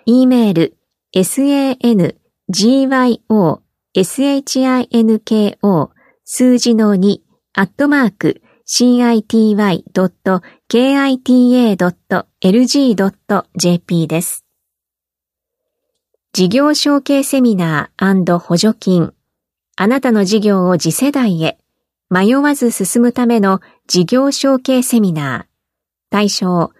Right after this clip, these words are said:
中小企業経営者、およびお勤めの方。区内事業者優先となります。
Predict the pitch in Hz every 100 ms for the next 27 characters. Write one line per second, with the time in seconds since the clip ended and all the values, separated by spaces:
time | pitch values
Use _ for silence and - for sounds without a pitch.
0 | _ - - 262 254 254 254 254 247 220
1 | 185 170 - 196 196 190 170 - 160 -
2 | _ _ - 254 240 190 190 _ _ 175
3 | - - 240 226 214 - 175 175 - _
4 | _ _ _ _ _ _ - 302 285 214
5 | 147 175 170 262 269 254 214 - - 180
6 | 202 - 202 190 185 175 175 208 -